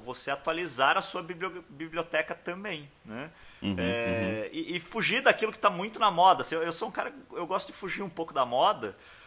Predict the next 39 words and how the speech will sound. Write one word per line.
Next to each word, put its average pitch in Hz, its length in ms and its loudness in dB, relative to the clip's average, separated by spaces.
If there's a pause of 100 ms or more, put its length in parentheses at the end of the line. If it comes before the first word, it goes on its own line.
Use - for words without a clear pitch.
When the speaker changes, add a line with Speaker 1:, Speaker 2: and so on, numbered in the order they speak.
(160)
Speaker 1:
porque 160 640 2
a 151 60 8
moda 196 480 8
normalmente 180 560 0
vem 165 160 2
com 175 240 -6
o 156 40 -4
blá, 160 200 6
blá, 165 160 6
blá, 143 340 8
né? 123 220 -2
Tem 131 80 -4
um 127 100 -8
livro 127 280 -2
agora, 123 320 2
Transformação 127 600 -6
Digital, 120 680 6
fala 120 240 -6
um - 20 -10
monte 131 160 -10
de 147 60 -12
blá, 127 180 0
blá, 120 160 -4
blá, 117 240 0
blá, 113 140 -2
blá, 117 480 4
entendeu? 107 420 -8 (420)
Procure 165 320 2
Speaker 2:
Uhum. - 60 4
Speaker 1:
aqueles 196 220 0
que - 80 -8
são 180 180 -2
mais 180 260 2
específicos - 1080 -6
na 123 100 -4
construção 160 720 -6
da 165 100 -4
sua 156 220 -4
habilidade 143 720 2